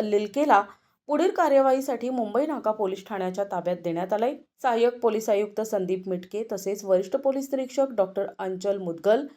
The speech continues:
यांच्या मार्गदर्शनात सहाय्यक पोलीस निरीक्षक विश्वास चव्हाणके, सहाय्यक पोलीस निरीक्षक प्रवीण माळी, सहाय्यक पोलीस उपनिरीक्षक शेरखान पठाण, किशोर देसले, पोलीस हवालदार समीर चंद्रमोरे, पोलीस अंमलदार प्रजित ठाकूर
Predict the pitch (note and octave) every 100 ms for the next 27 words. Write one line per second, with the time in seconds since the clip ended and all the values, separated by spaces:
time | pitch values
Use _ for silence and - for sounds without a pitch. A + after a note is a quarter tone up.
0 | _ _ _ C4+ C#4+ C#4 E4 C#4+ B3+ A#3+
1 | B3 B3 B3 C4 B3+ G3+ G3 G3 G3 F#3
2 | F#3 F#3 F3+ - G#3+ A3 _ _ _ A#3+
3 | C4+ C4 C#4 C#4+ C#4+ A#3 G3 G3+ G3+ G#3
4 | A3 A3 G3 F#3+ F#3+ G3 F#3+ F#3 F#3 F3+
5 | G3+ G3 F#3+ E3+ E3+ E3+ E3 C4 C#4+ -
6 | D4+ C#4+ E4+ F#4+ D4 C#4 C4 - A3+ C#4+
7 | D4 B3+ B3 B3+ B3+ B3+ A3+ - G3 F3+
8 | G3 G3 F3+ G#3 A#3+ C#4+ - _ _ -
9 | C#4+ D#4+ E4+ E4 C#4+ C#4+ C#4 C#4+ A#3 G#3
10 | G#3+ G3+ G3 G3 G3+ - - F#3+ F#3+ F#3+
11 | G3 F3+ G3 G3+ G#3 C4 B3+ _ _ -
12 | C4 C4 D#4 D#4 C#4 C4+ C4+ C4+ C#4+ B3+
13 | F#3 G3+ G3 - F3+ G3+ F#3+